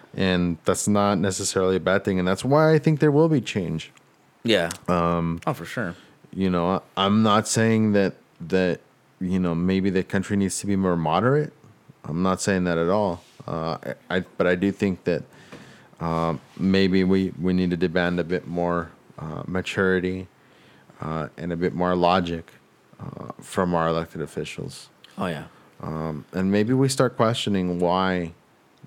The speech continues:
Speaker 1: they're so important. Um, because that's what
Speaker 2: Mm-hmm.
Speaker 1: we were meant to do as, as, uh, as, as citizens of the country.
Speaker 2: Oh, yeah. I mean, criticize and don't follow blindly. You know, I, I can't stand people that just,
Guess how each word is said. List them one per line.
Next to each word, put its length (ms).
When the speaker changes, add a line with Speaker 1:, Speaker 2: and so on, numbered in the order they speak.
Speaker 1:
they're 180
so 240
important. 540
Um, 480
because 260
that's 160
what 100
Speaker 2:
Mm-hmm. 80
Speaker 1:
we 100
were 100
meant 260
to 100
do 260
as, 400
as, 380
uh, 380
as, 380
as 160
citizens 460
of 60
the 80
country. 540
Speaker 2:
Oh, 120
yeah. 360
I 80
mean, 260
criticize 640
and 140
don't 220
follow 260
blindly. 560
You 100
know, 240
I, 200
I 100
can't 240
stand 240
people 280
that 60
just, 320